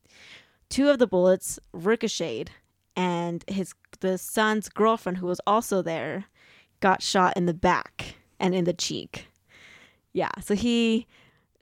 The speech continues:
got into the house, he barricaded himself in there. Police, you know, obviously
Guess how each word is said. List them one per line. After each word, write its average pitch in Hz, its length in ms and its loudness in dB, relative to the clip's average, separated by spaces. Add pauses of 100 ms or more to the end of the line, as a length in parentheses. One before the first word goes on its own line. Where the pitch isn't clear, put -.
(300)
got 214 240 0
into 254 140 -2
the 269 100 2
house, 208 640 0
he 180 680 -6 (100)
barricaded 214 460 2
himself 226 360 0
in 190 240 -2
there. 190 540 2
Police, 196 400 -2
you 175 40 -4
know, 175 80 -2
obviously 180 440 -2